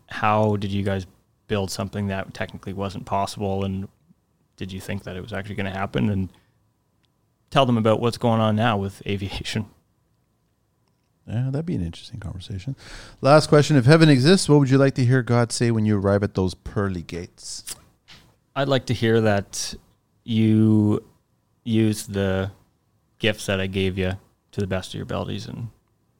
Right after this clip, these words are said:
Speaker 1: live a good life.
Speaker 2: Nice, man. Thanks so much, Sean.
Speaker 1: Thanks for having me.
Speaker 2: Really appreciate you having you on the show and talking about this stuff. It's, uh, I always like meeting new people and, and new unique ideas, but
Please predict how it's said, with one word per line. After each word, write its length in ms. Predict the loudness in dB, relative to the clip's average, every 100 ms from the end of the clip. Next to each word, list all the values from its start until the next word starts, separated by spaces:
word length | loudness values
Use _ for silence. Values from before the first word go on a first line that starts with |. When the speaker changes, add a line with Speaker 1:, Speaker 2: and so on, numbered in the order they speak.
| _ _ _ _ _
Speaker 1:
live 160 | -12 -10
a 20 |
good 160 | -10 -12
life. 240 | -14 -20 _ _ _ _ -10
Speaker 2:
Nice, 280 | -8 -8 -12
man. 240 | -14 -14 -16 _ _ -20 -20 _
Thanks 160 | -4 0
so 100 | 4
much, 180 | 4 4
Sean. 400 | 2 2 2 -6 _ _
Speaker 1:
Thanks 200 | -4 -4
for 80 | -2
having 240 | -2 -2
me. 100 | -2 -4
Speaker 2:
Really 140 | -6
appreciate 340 | -6 -8 -4
you 60 | -2
having 240 | -2 -2
you 40 | -2
on 180 | -2 -4
the 60 |
show 300 | -4 -4 -2
and 160 | -2 -4
talking 280 | -6 -4 -4
about 180 | -4
this 120 | -6 -10
stuff. 300 | -6 -6 -6
It's, 200 | -10 -6
uh, 160 | -4 -4
I 140 | -2
always 300 | 0 0 0
like 160 | -2 -2
meeting 260 | -2 -2 -2
new 80 |
people 440 | -4 -8 -8 -6 -4
and, 260 | -4 -4 -8
and 320 | -8 -6 -6
new 200 | -4 -4
unique 460 | -4 -4 -4 -4
ideas, 460 | -4 -6 -6 -6 -4
but 220 | -4 -6